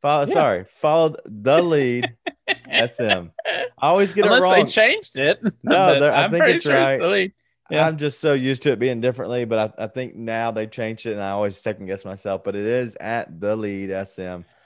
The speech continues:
Speaker 1: Uh, we are part of the Lead Sports Media. Uh, something we've been doing a lot is, uh, the locker room, and so it is actually live. So please go over and join it.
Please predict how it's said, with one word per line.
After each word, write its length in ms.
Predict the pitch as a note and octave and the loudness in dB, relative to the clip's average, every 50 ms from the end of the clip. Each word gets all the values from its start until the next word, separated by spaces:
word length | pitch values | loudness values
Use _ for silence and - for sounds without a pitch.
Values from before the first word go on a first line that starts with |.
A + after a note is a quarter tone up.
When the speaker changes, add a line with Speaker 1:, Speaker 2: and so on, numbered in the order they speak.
| _ _ _ _ - | _ _ _ _ -6
Speaker 1:
Uh, 400 | F#2 F#2+ F#2+ F#2 F#2 F#2 F#2 F2 | -4 -2 0 0 0 0 -2 -4
we 200 | D#2 G#2 A#2+ C3 | -4 -6 -4 -2
are 200 | A#2+ A#2 A#2 A#2 | 0 2 0 0
part 220 | A2+ B2 B2 A#2 A#2 | 0 0 -2 0 0
of 60 | A2+ | 0
the 60 | A2 | -2
Lead 220 | A2 A#2 A#2 A2+ | -2 -4 -4 -6
Sports 360 | - - - A2 G#2+ - - - | -6 -4 -4 -4 -4 -4 -10 -10
Media. 500 | G#2+ A2+ A#2 A#2 A#2 A#2 A2+ A2+ A2+ - _ _ _ _ _ _ _ _ | -8 -8 -6 -4 -4 -2 -2 -4 -6 -8 _ _ _ _ _ _ _ _
Uh, 460 | F2 F#2 F#2+ F#2+ F#2+ F#2 F#2 F2+ D#2+ - | -6 -2 -2 0 0 0 -2 -2 -6 -8
something 300 | - C3 A#2+ A2+ B2 A2+ | -8 -8 -8 -6 -6 -8
we've 80 | A2 | -6
been 160 | G#2+ G#2+ G#2 | -6 -6 -6
doing 220 | F#2+ G#2 G#2 G2+ G2+ | -4 -4 -4 -2 -4
a 40 | F#2+ | -4
lot 360 | F#2+ F#2+ F#2+ G2 G2+ G2+ - | -4 -2 -2 -2 -2 -2 -4
is, 480 | - F#2+ G2 F#2+ F#2+ F#2+ F2+ - - | -4 -4 -4 -4 -4 -6 -8 -12 -10
uh, 480 | D#2+ F2+ F2+ F2+ F2+ F2+ F2+ F2 F2 F2 D#2+ D#2+ | -8 -6 -6 -4 -4 -6 -6 -6 -8 -10 -10 -10
the 100 | F#2 F2+ | -10 -6
locker 400 | F#2 G2 G2+ G#2+ - - A2 G#2+ | -4 -4 -4 -4 -6 -8 -8 -6
room, 560 | A2 A2+ A2+ A#2 A#2 B2+ C#3 D3 D3 D3 - - | -4 -4 -2 -4 -4 -6 -8 -10 -14 -16 -18 -18
and 120 | E2+ F2+ | -18 -18
so 340 | - - F#2+ F2+ F2+ F2+ F2+ | -10 -8 -6 -6 -6 -6 -8
it 140 | - F#2+ G2+ | -10 -10 -10
is 240 | G2+ G2 F2+ D#2+ - - | -10 -10 -10 -14 -16 -12
actually 400 | F2 G2 G#2 - - - G#2 F#2+ | -10 -10 -10 -12 -12 -12 -12 -10
live. 680 | F2 F2 F2+ F2 F2 F#2 G2 G#2+ A#2 B2+ C#3+ D3 - _ | -10 -10 -10 -8 -6 -6 -4 -2 -2 -4 -4 -6 -12 _
So 280 | _ _ - G2+ F#2 F2+ | _ _ -8 -6 -6 -6
please 500 | - _ _ - D3+ D3 D3+ D3 C3+ B2 | -8 _ _ -16 -12 -10 -10 -10 -10 -6
go 140 | B2 A#2 A#2 | -4 -4 -2
over 160 | A#2+ A2+ A#2 | -2 -4 -6
and 160 | A2 G#2 F#2+ F2 | -8 -8 -10 -10
join 320 | - G#2+ G#2+ A2+ A#2 A#2+ | -8 -6 -6 -6 -6 -6
it. 180 | A#2 A2+ - | -8 -8 -10